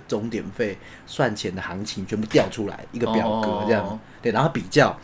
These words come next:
Speaker 1: 就某某台的新闻就会比较，哦，一般律师，哦，行情在这个，
Speaker 2: 嗯。
Speaker 1: 征询费价格在这个，然后
Speaker 2: 嗯。
Speaker 1: 那个大牌律师的征询费在这个价格。
Speaker 2: 王牌大律师。
Speaker 1: 然后，对，他就用那种推算，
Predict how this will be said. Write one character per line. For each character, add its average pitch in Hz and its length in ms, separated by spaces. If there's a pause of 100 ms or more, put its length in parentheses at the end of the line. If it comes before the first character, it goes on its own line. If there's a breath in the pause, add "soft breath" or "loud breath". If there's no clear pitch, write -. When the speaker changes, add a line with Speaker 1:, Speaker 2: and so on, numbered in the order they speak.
(200 loud breath)
Speaker 1:
就 160 120
某 120 160
某 131 160
台 95 200
的 98 180
新 123 240
闻 95 140
就 110 80
会 113 80
比 101 140
较， 92 280 (300 loud breath)
哦， 92 180 (220 loud breath)
一 190 120
般 143 320
律 131 160
师， 101 240 (300)
哦， 107 160
行 104 260
情 101 200
在 107 140
这 104 120
个， 92 200 (140)
Speaker 2:
嗯。 113 140
Speaker 1:
征 123 160
询 92 200
费 110 140
价 104 300
格 - 100
在 92 120
这 - 120
个， - 140
然 107 100
后 120 160
Speaker 2:
嗯。 90 160 (240)
Speaker 1:
那 127 60
个 101 120
大 131 220
牌 104 180
律 110 140
师 107 240
的 104 140
征 107 140
询 104 160
费 98 100
在 95 80
这 92 100
个 92 40
价 - 160 (100)
格。 - 100 (320 loud breath)
Speaker 2:
王 113 140
牌 123 220
大 120 180
律 113 160
师。 - 140
Speaker 1:
然 104 80
后， - 40
对， - 40 (100)
他 135 100
就 147 120
用 147 180
那 117 60
种 92 160
推 127 180
算， 120 260